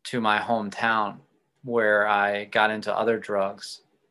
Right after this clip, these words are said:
there were very few people that were smoking marijuana on a, on a Tuesday night.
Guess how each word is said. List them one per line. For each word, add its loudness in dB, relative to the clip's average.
there 4
were 4
very 4
few -6
people -2
that -4
were -6
smoking 0
marijuana 2
on -6
a, -6
on -6
a -6
Tuesday -8
night. -8